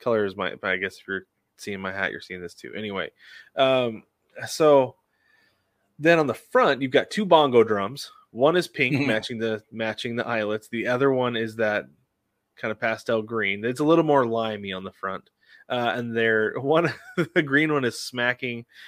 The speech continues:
Speaker 1: the pink one's head like it's playing it.
Speaker 2: <laughs>
Speaker 1: And then it has the mara-, they're both holding maracas off to the side. I love this hat. I love everything about it. It's absolutely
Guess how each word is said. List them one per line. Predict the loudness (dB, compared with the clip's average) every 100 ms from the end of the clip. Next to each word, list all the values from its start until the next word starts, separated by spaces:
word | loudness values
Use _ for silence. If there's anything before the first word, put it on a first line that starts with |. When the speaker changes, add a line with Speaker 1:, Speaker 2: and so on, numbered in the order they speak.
| -14
Speaker 1:
the | -8
pink | -4 -4 -4
one's | -6 -2
head | 0 0 -2 -8 _ _
like | -8 -6
it's | -8
playing | -2 -2 0 -4
it. | -4 -8 -10 -20
Speaker 2:
<laughs> | -12 -4
Speaker 1:
And | -2 0
then | 0 0
it | -4 -8
has | -10 -8
the | -10 -6
mara-, | -6 -6 -6
they're | -4
both | -4 -6
holding | -4 -4 -4
maracas | -4 -4 -6 -6
off | -8 -8
to | -10
the |
side. | -8 -4 -4
I | -4
love | -6 -8
this | -12 -10
hat. | -10
I | -8
love | -8 -6
everything | -6 -8 -14
about | -10 -8 -8
it. |
It's | -10 -8
absolutely | -8 -8 -12 -18